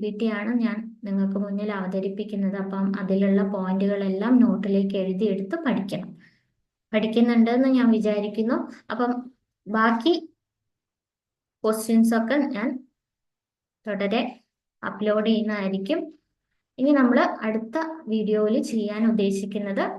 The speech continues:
അടുത്ത രണ്ടാമത്തെ ചാപ്റ്റർ ആണ്. നമ്മുടെ കെമിസ്ട്രിയിലെ രണ്ടാമത്തെ ചാപ്റ്റർ ആണ്. അപ്പം ഈ ചാപ്റ്റർ എല്ലാം പഠിച്ചതിന് ശേഷം അടുത്ത വീഡിയോ കാണാം.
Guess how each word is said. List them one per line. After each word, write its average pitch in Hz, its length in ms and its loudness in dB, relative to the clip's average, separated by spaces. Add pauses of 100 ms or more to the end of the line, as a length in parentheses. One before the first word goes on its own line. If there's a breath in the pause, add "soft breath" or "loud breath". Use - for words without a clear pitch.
അടുത്ത 196 260 -2 (200)
രണ്ടാമത്തെ 214 520 6
ചാപ്റ്റർ 196 460 -4
ആണ്. 202 200 0
നമ്മുടെ 208 360 0
കെമിസ്ട്രിയിലെ 202 580 -2
രണ്ടാമത്തെ 196 560 -2
ചാപ്റ്റർ 190 440 -6
ആണ്. 190 220 -2 (360 loud breath)
അപ്പം 208 220 -2
ഈ 214 80 0
ചാപ്റ്റർ 202 420 -2
എല്ലാം 220 320 2
പഠിച്ചതിന് 208 460 -2
ശേഷം 208 480 -2 (1500)
അടുത്ത 196 320 -2
വീഡിയോ 190 380 2 (680)
കാണാം. 175 400 -8